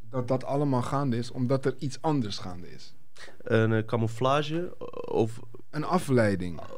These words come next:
Speaker 1: Een afleiding en tegelijkertijd gewoon ook gewoon, eh, de, de Matrix, de, de, de driedimensionale realiteit die ze wel willen aanpassen, inderdaad. Maar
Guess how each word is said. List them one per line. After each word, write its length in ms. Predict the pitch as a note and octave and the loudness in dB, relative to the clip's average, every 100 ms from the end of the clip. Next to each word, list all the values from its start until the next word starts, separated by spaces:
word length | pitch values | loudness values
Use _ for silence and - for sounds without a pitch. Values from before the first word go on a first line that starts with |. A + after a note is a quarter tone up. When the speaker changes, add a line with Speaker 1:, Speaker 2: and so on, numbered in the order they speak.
| - | -8
Speaker 1:
Een 120 | A#2 A#2+ | -6 -2
afleiding 640 | D3 - D3+ D3+ D#3+ F3+ | -2 2 6 6 4 2
en 100 | C#3+ | 0
tegelijkertijd 720 | D#3+ D3+ D3 D3 C#3+ C#3 B2+ | 2 2 4 2 2 0 -2
gewoon 220 | - C3 | 0 -2
ook 240 | C3 C3+ C3 | -2 -4 -2
gewoon, 340 | B2+ B2 B2+ | -2 0 -2
eh, 80 | A#2+ A2+ A2+ G#2+ | -2 -4 -4 -2
de, 260 | A2+ G#2+ | -2 -2
de 140 | A2 G#2+ | -2 0
Matrix, 640 | G#2+ B2 C3+ C3+ D#3 - | 0 0 0 -4 -6 -8
de, 340 | A2 A2+ G#2+ G2+ | -4 -4 -4 -4
de, 160 | A2 G#2 - | -6 -6 -8
de 140 | G#2 | -8
driedimensionale 880 | G#2+ C3+ B2+ A#2+ A#2 A2 A#2 A2 G#2+ | -4 -2 0 0 0 -2 -4 -4 -4
realiteit 760 | G#2+ A2 A2 A2 - G#2+ G2 G2 | -2 0 -2 -2 -2 -2 -2 -6
die 200 | G#2+ G#2+ | -8 -8
ze 160 | - G2 | -6 -4
wel 220 | A2 G#2+ | -2 0
willen 220 | G#2 G#2 | -2 -6
aanpassen, 460 | G#2 A#2+ B2+ C3 C#3 | -6 -6 -6 -6 -6
inderdaad. 340 | B2+ A#2+ C3 - - - - - - - - | -8 -6 -8 -8 -8 -8 -8 -8 -8 -8 -8
Maar 320 | G#2 A#2 B2 | -4 0 0